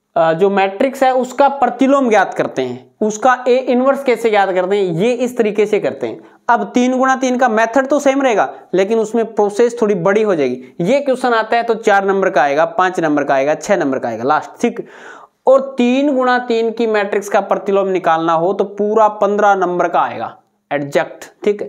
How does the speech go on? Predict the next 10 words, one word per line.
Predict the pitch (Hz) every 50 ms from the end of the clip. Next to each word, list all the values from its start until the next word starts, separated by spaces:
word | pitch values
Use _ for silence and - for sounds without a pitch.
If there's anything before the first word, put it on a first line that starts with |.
| - - - _
तो | - 196
इसका | 196 190 196 - 240
आप | 226 220 208 202 202 -
screenshot | - 175 160 - 170 180 185 185 180 185 165 151
लीजिए, | 147 147 147 147 165 180 196 226 240 - - - -
अपन | - - - 185 185
चलते | - 147 131 131 135 185
हैं | 185 208 208
next | 185 151 135 - 135 135 -
पे। | 90 85 -